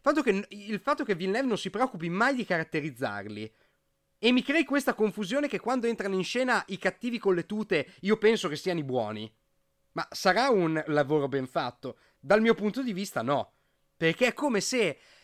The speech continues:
venissi meno a quelle che sono le aspettative e soprattutto le, le direttive classiche del genere che stai affrontando.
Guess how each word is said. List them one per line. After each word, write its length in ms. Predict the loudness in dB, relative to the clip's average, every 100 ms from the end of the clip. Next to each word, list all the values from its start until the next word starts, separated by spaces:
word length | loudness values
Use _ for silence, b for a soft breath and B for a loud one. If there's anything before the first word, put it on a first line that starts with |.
| b b b
venissi 580 | 0 4 4 2 -2
meno 300 | -2 0 2
a 80 | 0
quelle 240 | 2 0 0
che 100 | -4
sono 480 | -4 -4 -2 0
le 300 | 0 0 -2 -4
aspettative 1080 | -6 -4 -2 0 0 -6 -6 -6 -2 0 0
e 80 |
soprattutto 560 | -2 -4 -4 -6 -6 -2
le, 340 | 0 0 -4 -2
le 160 | -2
direttive 500 | -2 -2 -2 -2 -4
classiche 720 | -2 -2 -2 -6 -10 -10 -10 -12 _ _ _
del 240 | 0 0
genere 340 | 2 2 2 0
che 100 | -2
stai 180 | -6
affrontando. 760 | -6 -6 -8 -8 -8 -10 -12 -14